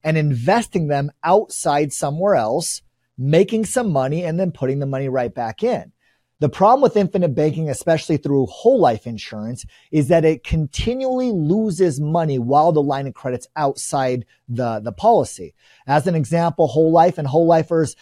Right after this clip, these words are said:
for some reason, don't like to look at math or their own illustrations, but an, a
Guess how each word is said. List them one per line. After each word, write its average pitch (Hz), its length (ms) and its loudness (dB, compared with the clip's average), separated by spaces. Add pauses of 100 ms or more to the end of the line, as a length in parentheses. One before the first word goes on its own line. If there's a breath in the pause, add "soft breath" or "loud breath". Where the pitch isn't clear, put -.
(140 soft breath)
for 147 100 -2
some 160 320 -2
reason, 160 460 0
don't 165 320 2
like 151 240 0
to - 100 -8
look 143 260 0
at 170 140 -2
math 131 380 -6
or 139 100 -2
their 131 160 -4
own 139 160 -6
illustrations, 147 720 -4 (300 soft breath)
but 160 180 4
an, 160 220 2
a 143 180 2